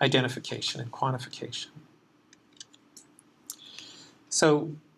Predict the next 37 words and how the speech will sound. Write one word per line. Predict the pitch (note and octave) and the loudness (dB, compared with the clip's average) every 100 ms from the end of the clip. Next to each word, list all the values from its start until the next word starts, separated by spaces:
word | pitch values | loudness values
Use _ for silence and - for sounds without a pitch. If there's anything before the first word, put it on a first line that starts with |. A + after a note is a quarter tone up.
| _ - | _ -4
you | F3 | -2
can | F#3 | 0
get | F3 G3 | 0 0
some | - D#3 | 0 -4
pretty | - F3 | 0 0
complex | D#3+ D3+ C#3 C#3 - - | 0 0 -2 -2 -6 -6
spectra. | - C#3+ C#3 B2 G#2+ - - _ _ | -2 -2 -2 -4 -4 -8 -20 _ _
Um, | B2 A#2 A#2 A#2 A#2+ C#3 - - - - - - | -8 -6 -4 -4 -6 -8 -16 -20 -20 -20 -16 -4
here's | - C#3 C3+ | 4 6 6
the | - | 2
top | - D3+ C#3 | 0 2 2
one | D3 C3+ | 2 0
is | A#2+ - | -2 -6
an | |
example | C3 - C3+ C3 B2+ | -8 -4 -4 -4 -4
where | B2 | -4
there | A#2+ | -4
are | |
ninety | A#2+ A#2+ C3+ D#3 D#3+ D#3 | -6 -2 2 2 2 0
different | C3 C3+ D3 B2+ | 2 2 0 -4
compounds | - C3+ C#3 C#3 C3+ A#2 A#2+ - | -4 -2 0 0 -4 -6 -8 -12
in | |
this | A#2+ - | -10 -8
particular | - - - - A#2+ | -6 -6 -6 -6 -4
sample. | - D3+ D3+ D3 B2 - - - - - - | 0 4 6 4 0 -4 -14 -18 -18 -8 2
And | D3 | 4
you | |
can | D3 D3+ | 6 6
see | E3+ E3 | 6 6
all | D3+ F#3 F#3 | 6 6 2
the | E3+ | -4
peaks | - F3 E3+ - - | -2 -2 0 0 -2
beneath | - C3+ C#3+ D3+ | 0 0 0 0
it, | - - - - - _ _ - | -2 -2 -6 -12 -18 _ _ -18
the | - C3+ | -10 -4
different | C3+ C#3+ D3+ D3 | 0 2 0 -2
colors, | - D3 D#3 - - - - | 0 2 4 0 -2 -8 -10